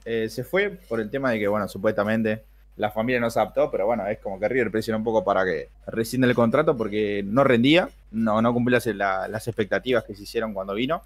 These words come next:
Eh, le ofrecieron un contrato nuevo para renovárselo, que es, se le rebajaba un poco más el sueldo, le pusieron más condiciones, el tema, bueno, del peso,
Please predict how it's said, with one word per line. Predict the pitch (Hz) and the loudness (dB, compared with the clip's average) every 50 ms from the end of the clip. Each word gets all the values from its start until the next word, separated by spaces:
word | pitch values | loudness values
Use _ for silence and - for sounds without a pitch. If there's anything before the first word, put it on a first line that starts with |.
| - - - | -14 -12 -4
Eh, | 113 113 110 107 107 104 104 101 101 101 101 98 98 95 95 98 | -2 0 2 2 2 2 2 2 2 2 2 2 0 0 -2 -2
le | 101 107 113 | -2 0 -2
ofrecieron | 113 110 120 117 110 143 143 139 | 0 0 -2 0 2 2 2 2
un | 139 127 | 2 2
contrato | 123 123 117 127 135 123 127 | 2 0 2 2 2 2 4
nuevo | 135 135 127 | 4 4 4
para | 113 - 110 107 | 4 2 2 2
renovárselo, | 110 117 120 127 127 - - 127 143 156 160 170 185 - - - | 2 2 2 2 0 -2 -2 0 2 2 0 -2 -6 -14 -12 -4
que | - 131 135 135 | 0 2 2 2
es, | 131 - - - - - | 0 -2 -6 -20 -18 -12
se | - | -8
le | 101 101 | -6 -2
rebajaba | 104 104 101 101 104 - 127 123 | 0 2 2 2 2 2 2 2
un | 120 | 2
poco | 117 117 113 | 0 0 2
más | 113 113 117 123 | 2 2 2 0
el | 113 101 | -2 -2
sueldo, | - 143 147 143 139 127 117 | 0 2 2 4 4 4 2
le | 113 101 | 2 0
pusieron | 101 107 - 120 120 117 | -2 -4 -4 -2 0 0
más | 117 113 | 0 -2
condiciones, | - 117 110 107 104 - 139 147 143 135 127 120 120 113 - - - - - - | -2 -4 -4 -4 -2 -2 0 0 2 2 0 0 -2 -4 -8 -14 -20 -20 -14 -10
el | 104 101 101 95 | -8 -8 -6 -4
tema, | - 110 110 107 101 | -4 -2 0 0 0
bueno, | 104 107 107 104 101 | 0 -2 -2 -4 -4
del | 98 92 | -4 0
peso, | - 123 120 120 - - 110 104 107 | 2 2 2 0 -2 -4 -8 -10 -10